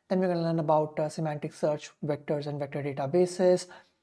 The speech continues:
and what to look in a database and all these other stories. And we'll learn about single store. And then in the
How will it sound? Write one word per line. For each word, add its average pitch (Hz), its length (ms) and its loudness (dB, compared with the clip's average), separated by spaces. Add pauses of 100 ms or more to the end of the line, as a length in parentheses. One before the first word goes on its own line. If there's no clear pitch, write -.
(200)
and 151 260 -2
what 160 160 0
to 165 80 0
look 151 220 0
in 147 60 -4
a 139 60 -8
database 147 600 -6
and 156 100 -10
all 139 100 -10
these 143 200 -10
other 139 180 -10
stories. 165 720 2
And 147 160 -8
we'll 143 80 -6
learn 147 160 -6
about 143 240 -6
single 175 300 -2
store. 160 500 0 (420)
And 147 300 -14
then 151 180 -12
in 156 140 -12
the 147 180 -10